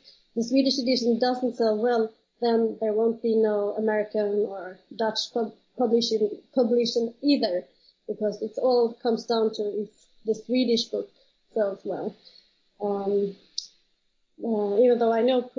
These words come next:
mm, for many it's super hard to buy the Swedish books with the shipping and everything, and it's super expensive, of course. The book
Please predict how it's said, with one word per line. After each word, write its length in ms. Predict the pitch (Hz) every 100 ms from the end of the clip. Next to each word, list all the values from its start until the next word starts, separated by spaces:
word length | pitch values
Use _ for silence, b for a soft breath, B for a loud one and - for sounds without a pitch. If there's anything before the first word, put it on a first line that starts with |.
| -
mm, 340 | 247 226 226 - - _ _ -
for 100 | 247
many 360 | 233 240 240 233 233 _ -
it's 160 | -
super 180 | 233 226
hard 260 | 214 214 214
to 400 | 214 208 202 202 _ _ _
buy 420 | 254 285 330 302 240
the 100 | 240
Swedish 340 | - 226 220
books 260 | - 208 - _
with 220 | 226 233
the 100 | 233
shipping 480 | 240 262 262 240 233
and 80 | 226
everything, 320 | 220 214 226 214 208
and 100 | 208
it's 200 | 202 -
super 200 | 233 226
expensive, 560 | 208 - 262 269 262 208
of 160 | -
course. 420 | - 220 - - - _
The 60 | 220
book 280 | 214 214